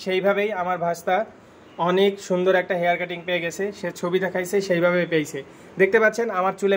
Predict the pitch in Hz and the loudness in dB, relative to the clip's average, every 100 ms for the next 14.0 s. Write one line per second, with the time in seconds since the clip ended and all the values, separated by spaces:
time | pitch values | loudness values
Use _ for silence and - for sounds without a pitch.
0 | 175 170 180 202 185 180 180 180 175 190 | 2 0 -2 2 4 4 2 0 0 -2
1 | 208 - - - - 165 170 196 180 180 | -6 -8 -20 -20 -4 -2 2 4 4 2
2 | 180 180 190 190 175 180 180 165 175 185 | 0 2 4 4 2 -2 -2 -4 0 0
3 | 180 165 160 175 180 165 165 170 170 180 | 0 0 0 0 0 0 -2 -4 -4 -4
4 | 190 - - 170 180 175 190 190 196 190 | -4 -14 -6 -2 -2 -2 0 6 6 6
5 | 196 190 165 175 185 185 175 175 175 180 | 4 2 0 -2 -4 0 0 2 2 0
6 | 165 170 185 170 165 170 165 165 165 180 | -2 -6 -2 0 0 0 -4 -6 -6 -4
7 | 156 165 170 180 175 170 170 160 185 190 | 0 0 0 0 2 2 0 -2 -6 -6
8 | - - - 160 156 170 156 165 165 170 | -10 -20 -12 -4 0 0 2 2 2 -2
9 | 185 190 196 - - - 175 175 - 190 | -2 -2 -4 -18 -12 0 0 0 -6 -2
10 | 202 208 202 180 185 180 180 175 185 202 | 2 2 2 0 -2 -2 -2 -2 -4 -6
11 | 170 165 180 175 175 175 190 185 165 165 | -6 -4 -4 0 0 2 0 -2 -4 -4
12 | 185 180 - - 165 170 175 180 180 190 | -6 -6 -16 -8 2 2 2 -4 -4 -4
13 | 180 190 196 - - - 160 165 196 | -2 -2 -4 -6 -20 -4 0 0 2